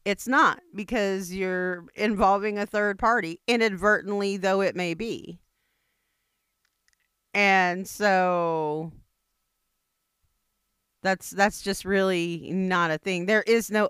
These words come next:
expectation of privacy, of a, of a private conversation when you're in public. There's none. And so what I wanna know,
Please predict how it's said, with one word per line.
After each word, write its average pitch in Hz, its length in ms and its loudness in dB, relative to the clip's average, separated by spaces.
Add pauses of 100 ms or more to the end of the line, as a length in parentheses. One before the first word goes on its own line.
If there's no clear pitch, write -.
expectation 202 840 0
of 156 120 0
privacy, 190 600 4
of 170 100 2
a, 156 180 0 (400)
of 202 140 8
a 185 100 2
private 208 460 4
conversation 180 760 -2
when 151 120 -4
you're 151 160 -2
in 143 140 -4
public. 117 340 -2 (2250)
There's 147 200 -6
none. 123 340 -6 (1600)
And 233 540 6
so 208 1000 4 (300)
what 208 360 6
I 220 240 8
wanna 247 340 0
know, 160 380 -6